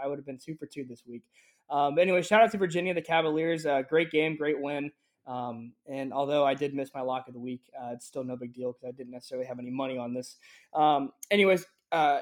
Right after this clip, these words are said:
closing out my locks with the good news, um, I had Washington plus two and a half at Oregon State. Um, although we did just talk about this a moment ago, absolute downpour in Corvallis. Um, but as I predicted, and I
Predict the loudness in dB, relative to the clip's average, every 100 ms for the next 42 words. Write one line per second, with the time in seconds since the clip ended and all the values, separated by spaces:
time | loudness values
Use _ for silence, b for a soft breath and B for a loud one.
0 | -4 2 4 4 2 4 4 4 4 2
1 | -6 0 0 2 2 0 0 2 2 2
2 | 0 0 2 0 2 2 2 0 -8 -4
3 | -4 -4 -6 -4 -4 -4 -4 -2 -4 -4
4 | -4 -6 -8 -6 -2 -2 -6 b b b
5 | 0 2 2 -2 -8 0 4 6 6 4
6 | 2 -4 -2 -2 0 0 0 -2 -2 -2
7 | 0 0 0 4 4 4 0 _ _ _
8 | _ _ _ _ _ _ _ 2 4 4
9 | 4 4 4 4 2 2 2 4 0 0
10 | 0 4 4 4 2 -4 B B B B
11 | 0 0 0 -2 -8 -14 _ _ _ -2
12 | 0 0 0 -2 -2 -4 -4 -6 -4 -4
13 | -4 -6 -8 -8 -6 -6